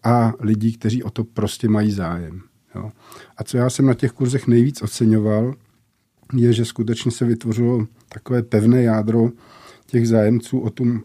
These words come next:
o to, o ty přednášky, kteří tam chodili pravidelně,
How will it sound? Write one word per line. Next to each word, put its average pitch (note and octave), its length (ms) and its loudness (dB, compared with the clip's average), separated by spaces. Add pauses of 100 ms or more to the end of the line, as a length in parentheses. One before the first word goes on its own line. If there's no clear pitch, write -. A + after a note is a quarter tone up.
(180)
o A2+ 140 -16
to, A#2 300 -4
o G#2 80 -10
ty G2 140 -10
přednášky, A2 720 -2 (380)
kteří A2 280 -4
tam A2+ 200 -2
chodili A2 320 -2
pravidelně, A#2 960 2